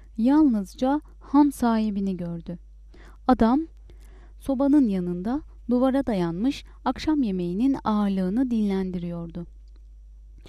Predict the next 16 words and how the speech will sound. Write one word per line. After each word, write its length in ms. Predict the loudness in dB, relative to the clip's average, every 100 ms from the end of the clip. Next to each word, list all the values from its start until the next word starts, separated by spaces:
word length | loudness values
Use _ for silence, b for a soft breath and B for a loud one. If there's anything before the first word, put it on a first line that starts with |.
| B B B
Yüzü 240 | 0 0 -2
günlerce 580 | 0 4 4 2 0
soba 340 | -4 -6 -4 -4
üstünde 440 | -4 -8 -8 -6
yemek 380 | -4 -2 -2 -4
pişirmekten 680 | -10 -8 -8 -8 -6 -4 -4
kapkara 440 | -4 -4 -2 -2
kesilmişti. 720 | -4 -10 -10 -8 -10 -12 -14 -14 B B B B -6
Hancı 500 | -4 -2 -2 -2 -2 b -2
nasılsa 400 | -2 0 -2 0
yine 280 | 0 0 0
çabucak 540 | -2 -6 -4 -6 -6
kirleneceğini, 800 | -6 -4 -2 -4 -4 -4 -2 -4 b b -2
yağlanacağını 800 | 0 0 0 -2 0 0 0 0
bildiği 320 | 2 2 2
için 320 | -2 -4 -4